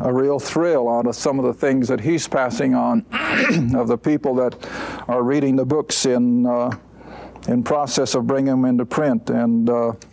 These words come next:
lives are being touched even that way.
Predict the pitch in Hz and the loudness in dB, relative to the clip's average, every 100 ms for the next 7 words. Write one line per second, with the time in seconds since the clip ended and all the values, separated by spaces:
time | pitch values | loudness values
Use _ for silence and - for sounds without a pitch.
0 | - 123 127 127 123 120 - 123 120 117 | -4 0 2 2 2 0 0 0 0 0
1 | 107 - - - 120 123 120 - 139 120 | -4 -14 -14 -4 0 2 2 2 0 0
2 | - - 123 120 120 131 - 123 110 | -2 0 2 2 2 2 0 0 -2